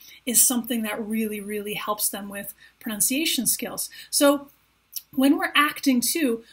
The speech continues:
we're focusing a little bit more on just expressing ourselves in a meaningful and fluid way, rather than focusing on this has to be a perfect form. Sometimes maybe when we're writing with students,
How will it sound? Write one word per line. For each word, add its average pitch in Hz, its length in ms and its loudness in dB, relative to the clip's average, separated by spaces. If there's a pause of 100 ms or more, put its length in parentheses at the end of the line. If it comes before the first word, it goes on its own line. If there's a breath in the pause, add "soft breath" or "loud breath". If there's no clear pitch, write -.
(120)
we're 269 120 4
focusing 392 680 0
a 339 80 0
little 277 280 4
bit 254 180 0
more 247 240 2
on 233 220 -2
just 269 260 0 (180 soft breath)
expressing 277 840 2
ourselves 302 540 0
in 254 160 2
a 233 60 0
meaningful 254 760 2
and 220 180 -4
fluid 247 600 -2
way, 202 520 -4 (380 soft breath)
rather 311 480 0
than 320 160 4
focusing 285 720 0
on 226 460 -4 (340 soft breath)
this 254 200 2
has 254 260 0
to 277 100 0
be 247 120 0
a 220 40 2
perfect 233 500 -8
form. 196 480 -6
Sometimes 339 520 -2 (280 loud breath)
maybe 285 280 6
when 247 200 2
we're 202 100 -8
writing 208 520 4
with 302 120 6
students, 320 540 0